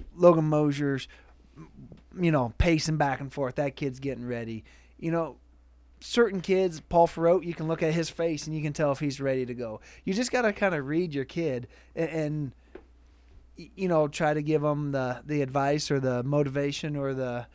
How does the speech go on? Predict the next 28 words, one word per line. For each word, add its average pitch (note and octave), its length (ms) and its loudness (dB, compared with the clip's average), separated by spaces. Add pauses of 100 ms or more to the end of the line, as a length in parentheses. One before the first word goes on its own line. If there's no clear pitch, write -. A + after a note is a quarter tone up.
(200)
encouragement D#3 640 2
that C#3+ 80 0
they D3 180 2
need D#3 400 -2
to, C3+ 180 -4 (260)
to D#3 100 -4
get F3 160 0
their F3 120 0
head F3+ 220 0
right. B2 380 -4
And C#3 200 -6 (640)
honestly, A#3 560 2
we F#3 240 -4
got F#3+ 180 2
a C3 140 2
really E3 840 4 (220)
good C#3 380 0 (380)
team D#3 340 0
this B2+ 260 -4
year B2+ 180 -2
in D3+ 180 -6
regards C3+ 520 0
to C3 260 -2 (640)
that C#3 180 0
senior E3+ 380 -2
leadership, C3 600 -2 (280)
that D3+ 160 2
maturity. B2+ 800 -2